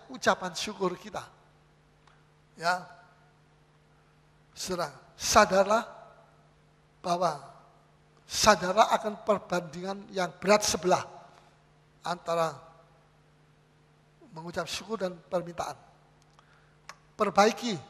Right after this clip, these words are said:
neraca saudara yang tidak seimbang ini. Ya, dengan jalan memperbanyak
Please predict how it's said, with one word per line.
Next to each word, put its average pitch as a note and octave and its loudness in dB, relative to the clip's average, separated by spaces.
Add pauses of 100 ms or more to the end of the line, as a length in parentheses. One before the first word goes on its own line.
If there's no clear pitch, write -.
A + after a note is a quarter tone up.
(160)
neraca G3 2
saudara F#3+ 2
yang F#3+ -4 (320)
tidak E3+ -6
seimbang F#3+ -4
ini. E3+ -12 (1300)
Ya, F#3 6
dengan F#3 -4
jalan F#3+ 4 (720)
memperbanyak G#3 2